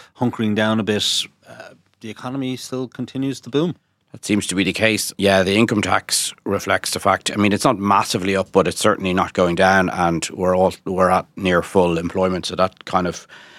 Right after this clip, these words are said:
Speaker 2: explains the income tax. Uh, some of the vat is obviously, you know, higher prices is, is filtering back into the government's coffers via, uh, you know, vat. So, yeah, no, it's, it's, it's pretty strong. Uh, the good figures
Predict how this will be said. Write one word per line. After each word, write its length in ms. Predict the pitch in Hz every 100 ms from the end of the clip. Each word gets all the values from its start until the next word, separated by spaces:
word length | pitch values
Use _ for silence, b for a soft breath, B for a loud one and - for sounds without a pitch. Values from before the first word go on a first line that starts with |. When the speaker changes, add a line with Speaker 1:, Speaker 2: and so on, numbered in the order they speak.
| B B
Speaker 2:
explains 400 | - - 90 87
the 80 | 92
income 180 | 98
tax. 400 | 92 90 - - -
Uh, 300 | - 92 92
some 240 | 87 143 123
of 60 |
the 60 | 98
vat 280 | 98 98 90
is 220 | 85 - 95
obviously, 540 | 85 85 87 82 78 B B B B -
you 80 |
know, 100 | 87
higher 240 | 82 92 87
prices 440 | 92 92 - 80
is, 180 | 85 -
is 160 | 95 -
filtering 340 | 92 85 82
back 260 | 78 87 92
into 180 | 82 78
the 80 |
government's 320 | 80 85 82 -
coffers 360 | 87 - 85
via, 420 | - 87 80 76 - _ -
uh, 240 | 80 76 - _ _ - - -
you 100 | 90
know, 100 | 80
vat. 360 | 87 85 - - B B B B B
So, 500 | - 104 95 90 - _ _ _ -
yeah, 220 | 113 110
no, 120 | 120
it's, 320 | 127 117 131 -
it's, 180 | 123 -
it's 200 | 117 -
pretty 240 | - 120
strong. 560 | - - 117 110 92 -
Uh, 400 | - 92 92 87 - _ -
the 120 | 98
good 280 | 120 135 -
figures 460 | 120 107 98 -